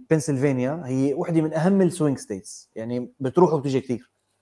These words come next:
فإنها تصير هاي الحادثة بنص بنسلفانيا، قدام أهل بنسلفانيا، قدام كذا، يعني صارت فيك تقول من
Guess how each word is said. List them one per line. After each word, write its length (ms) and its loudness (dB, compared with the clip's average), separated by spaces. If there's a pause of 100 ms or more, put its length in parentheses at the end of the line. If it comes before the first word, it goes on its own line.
(720)
فإنها 680 -4
تصير 280 4
هاي 160 4
الحادثة 420 0
بنص 200 -2
بنسلفانيا، 680 -2
قدام 480 2
أهل 200 2
بنسلفانيا، 680 -4
قدام 380 -2
كذا، 340 -4 (540)
يعني 280 -2
صارت 380 4
فيك 160 0
تقول 200 2
من 220 -2